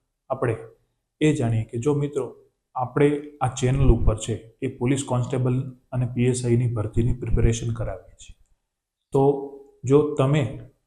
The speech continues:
આ પ્રિપેરેશન કરતા હો ભરતીની,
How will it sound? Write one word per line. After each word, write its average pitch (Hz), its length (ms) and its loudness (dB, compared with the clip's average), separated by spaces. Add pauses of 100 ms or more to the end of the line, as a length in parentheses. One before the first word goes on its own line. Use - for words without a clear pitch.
(260)
આ 143 220 2
પ્રિપેરેશન 147 800 2
કરતા 120 380 2
હો 127 200 6
ભરતીની, 101 500 -4